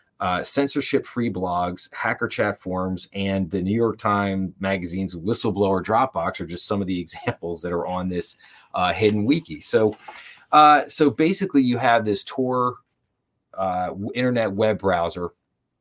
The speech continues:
And in order to access the dark web, you gotta go into this, uh, Tor hidden services. And then it basically brings up an index page, which then you can then use to drill down on whatever websites that, that you're looking for.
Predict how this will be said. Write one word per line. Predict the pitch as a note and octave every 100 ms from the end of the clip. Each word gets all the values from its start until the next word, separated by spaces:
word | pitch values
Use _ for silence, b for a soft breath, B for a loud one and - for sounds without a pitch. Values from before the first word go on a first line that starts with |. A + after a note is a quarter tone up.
| _ _ _ _ - - -
And | G#2+ G#2
in | G2+
order | C3+ C#3
to | A#2
access | G#2+ G#2 - G#2+
the | F#2+
dark | G#2+ G2+
web, | F#2+ G#2 G2+
you | F2+
gotta | G2+ F#2
go | F2 G2
into | F#2+ F2
this, | E2+ F2 - -
uh, | F2+ E2+ E2
Tor | - A2+ G#2+
hidden | G2+ G#2+ G2
services. | - - F#2+ E2+ - E2+ E2+ - B B B
And | G2 G2+
then | G#2+
it | G#2 F#2
basically | A2 G#2 G#2
brings | - G#2 G2+
up | G2 -
an |
index | F2 G2+ G2 F#2+ -
page, | - F#2 F2
which | F2 -
then | F#2
you | F2+
can | - F#2
then | G2 F#2+
use | F#2 F#2
to | -
drill | D#2 F#2+ F2+
down | F2 F#2 F2
on | D#2+ F2 E2+
whatever | E2+ F2 E2+
websites | D#2+ F#2 E2 - E2+ -
that, | - D#2+ -
that | E2+ -
you're | E2+
looking | F2 - E2
for. | - -